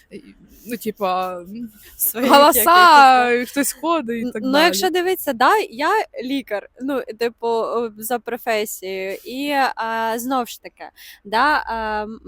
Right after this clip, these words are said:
Speaker 2: ми не кажемо про те, що, типу, не пийте антидепресанти.
Speaker 1: Да.
Speaker 2: Кожний вих-,
Speaker 1: Це
Speaker 2: вирішує для
Speaker 1: індивідуально
Speaker 2: себе.
Speaker 1: все,
Speaker 2: Да.
Speaker 1: індивідуально.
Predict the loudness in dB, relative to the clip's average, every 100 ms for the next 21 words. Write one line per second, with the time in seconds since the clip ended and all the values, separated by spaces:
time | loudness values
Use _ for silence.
0 | -12 -10 -8 -4 -2 -2 0 0 0 -4
1 | -10 -10 -8 -2 0 0 -4 -2 -2 -4
2 | -8 -6 -2 -2 0 0 0 0 -2 -2
3 | -6 -8 -10 -6 -6 -6 0 2 4 0
4 | -2 -10 -8 -6 -6 -4 0 0 2 2
5 | 4 4 2 -4 -8 -4 -4 -2 -4 -4
6 | -6 -10